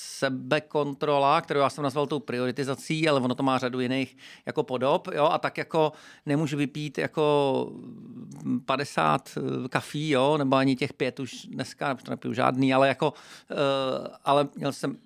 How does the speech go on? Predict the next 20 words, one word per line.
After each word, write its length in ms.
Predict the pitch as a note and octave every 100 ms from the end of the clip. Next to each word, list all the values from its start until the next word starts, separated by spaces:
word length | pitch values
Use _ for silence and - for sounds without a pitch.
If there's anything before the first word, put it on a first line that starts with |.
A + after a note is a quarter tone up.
| -
pocit 220 | C3+ D#3+
unavený, 400 | C#3 C#3+ C#3 C#3
tak 140 | C3+ -
do 80 | -
sebe 220 | - D3+
peru 240 | C#3 C#3 C#3
další 260 | C3 -
a 20 | C#3+
další 220 | C3 -
kafe 200 | D3 E3
a 80 | D3+
ono 100 | D#3+
to 80 |
nějakou 260 | D#3 D3 D#3
dobu 180 | C#3+ D3
jako 160 | C#3+
funguje, 480 | C#3+ C#3 C3 C3 D3+ - - - -
jo, 180 | D3 D#3 - -
tak 160 | D3
tohle 420 | - C#3 D3+ D3